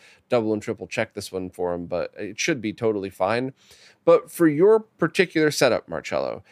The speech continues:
uh, you have an Extron Crosspoint that you're running everything into. I think all you would need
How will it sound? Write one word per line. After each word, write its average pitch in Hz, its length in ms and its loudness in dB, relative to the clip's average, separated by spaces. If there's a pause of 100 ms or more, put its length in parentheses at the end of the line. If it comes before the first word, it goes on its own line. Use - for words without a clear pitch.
(240)
uh, 98 120 0
you 127 180 0
have 123 140 2
an 120 160 -4
Extron 156 540 0
Crosspoint 104 680 -4 (280)
that 110 240 -4
you're 110 140 -4
running 110 260 -2
everything 104 400 -8
into. 170 440 -4 (580)
I 160 100 4
think 185 380 0
all 151 260 2
you 151 160 -2
would 160 180 -2
need 110 380 -4